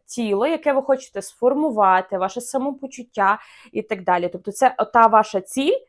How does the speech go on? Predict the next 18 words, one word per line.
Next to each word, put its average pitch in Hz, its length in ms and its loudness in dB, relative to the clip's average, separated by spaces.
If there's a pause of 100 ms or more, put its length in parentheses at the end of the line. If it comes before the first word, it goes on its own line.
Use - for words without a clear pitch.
(460)
от 202 400 4
це 233 120 8
будиночок, 208 640 2 (340)
а 208 340 10
три 226 180 0
кити 247 260 2
прогресу — 220 600 2
це 214 240 2
оцей 214 260 0
фундамент, 226 680 0
який, 247 500 -2
без 196 340 0
якого 277 480 2
просто 240 600 0 (280)
будиночок 240 500 -4
не 208 80 -6
буде 208 180 -4
триматися, 196 680 -4